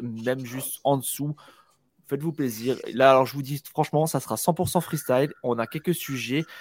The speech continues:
Donc, et pour cette première, on a déjà un gros programme. On va parler de J J Watt. On va parler de la week dix-huit et les coachs, qui c'est qu'on garde, qui c'est qu'on vire. On va parler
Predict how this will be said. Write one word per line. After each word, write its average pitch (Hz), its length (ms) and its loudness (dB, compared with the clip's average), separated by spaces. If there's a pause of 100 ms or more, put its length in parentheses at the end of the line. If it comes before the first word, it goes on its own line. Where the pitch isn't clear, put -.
(260)
Donc, 101 140 -10 (180)
et 170 120 4
pour 180 160 -4
cette - 180 -2
première, 147 340 -4
on 143 140 -4
a 127 80 4
déjà 120 300 -2 (100)
un - 160 -18
gros 165 220 2
programme. 175 560 4 (100)
On 127 80 4
va 117 80 6
parler 113 320 0
de 117 200 -6
J 98 200 -8
J - 80 -4
Watt. 214 260 4 (200)
On 180 60 -2
va 180 120 4
parler 160 420 0
de 143 200 0
la 214 160 6
week 196 240 -2
dix-huit 170 720 -4
et 139 180 0
les 123 280 -2
coachs, - 440 0 (160)
qui 180 140 -8
c'est 185 160 -4
qu'on 175 140 -4
garde, 147 360 0
qui 120 140 -10
c'est - 160 -4
qu'on 156 180 -8
vire. 226 300 -6 (400)
On - 80 0
va 120 100 6
parler 120 380 0